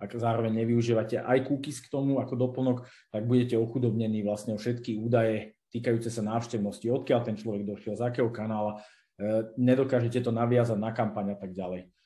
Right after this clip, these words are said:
Čiže ak chcete mať data u vás, to je jeden prípad, ak, e, chcete sa zbaviť cookie lišty, to je druhý prípad a určite ešte pár ďalších prípadov by sme spolu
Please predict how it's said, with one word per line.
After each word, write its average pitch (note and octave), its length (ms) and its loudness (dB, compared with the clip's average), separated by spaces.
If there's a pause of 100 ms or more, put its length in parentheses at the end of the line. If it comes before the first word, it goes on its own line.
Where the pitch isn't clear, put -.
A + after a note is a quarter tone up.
(300)
Čiže A#2+ 240 2 (600)
ak C#3+ 160 0
chcete D#3+ 240 2
mať B2 160 2
data A#2 280 2 (280)
u E3 120 -2
vás, C#3 360 4
to A#2+ 120 2
je A2+ 80 4
jeden B2+ 240 2
prípad, A#2 480 -4 (320)
ak, A#2+ 320 -6
e, A#2 80 2 (560)
chcete B2 240 -4
sa A#2 160 -4
zbaviť G#2 400 -4
cookie D3 240 -4
lišty, A#2 400 -2
to - 80 -8
je G#2 80 -4
druhý A2 240 0
prípad G#2 400 -6
a G2+ 140 -2
určite G2 500 -10 (240)
ešte G2 320 -10
pár A2+ 240 0
ďalších A2 320 -2
prípadov G#2+ 640 -4
by G#2 140 -4
sme G#2+ 180 -2
spolu A2+ 560 -2